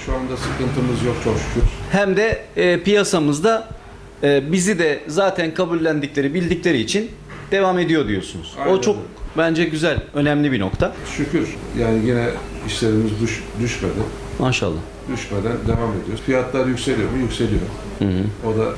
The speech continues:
Speaker 1: günün şartları neyse,
Speaker 2: Hı hı.
Speaker 1: piyasanın gerektirdiği neyse ona ayak uydurmak zorundayız. Herkesin yaptığı gibi. Şu anda kuru yemiş sektöründe biz ciddi
Speaker 2: Önemli bir markasınız değil mi şu anda?
Speaker 1: ciddi adımlarla ilerlediğimizi düşünüyoruz.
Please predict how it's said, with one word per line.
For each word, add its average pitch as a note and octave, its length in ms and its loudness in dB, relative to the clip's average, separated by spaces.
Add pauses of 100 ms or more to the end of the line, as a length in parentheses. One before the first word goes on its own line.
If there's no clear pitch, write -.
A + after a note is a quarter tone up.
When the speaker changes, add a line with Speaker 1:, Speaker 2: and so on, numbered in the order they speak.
Speaker 1:
günün B2 260 4
şartları A2 600 0
neyse, A2+ 300 0
Speaker 2:
Hı - 340 -2
hı. G2 40 2 (280)
Speaker 1:
piyasanın B2 480 2 (180)
gerektirdiği A2+ 640 2
neyse B2 260 -2 (180)
ona D#3 220 0 (360)
ayak D3 140 2 (300)
uydurmak C3+ 460 2
zorundayız. G#2 440 0
Herkesin G#2 500 2
yaptığı G#2 300 0
gibi. D#2+ 160 -2 (260)
Şu - 200 -2
anda A2 340 2 (180)
kuru B2+ 140 4
yemiş B2 240 2
sektöründe G#2+ 600 0 (440)
biz A2+ 120 -2 (160)
ciddi A2+ 100 2
Speaker 2:
Önemli G3 440 4
bir G3+ 80 4
markasınız A2+ 640 0
değil F#3+ 120 4
mi D#3+ 60 2
şu A#2 160 0
anda? F2+ 200 -2 (180)
Speaker 1:
ciddi A#2+ 380 -4
adımlarla B2+ 540 2
ilerlediğimizi A#2+ 680 0
düşünüyoruz. G#2 460 -2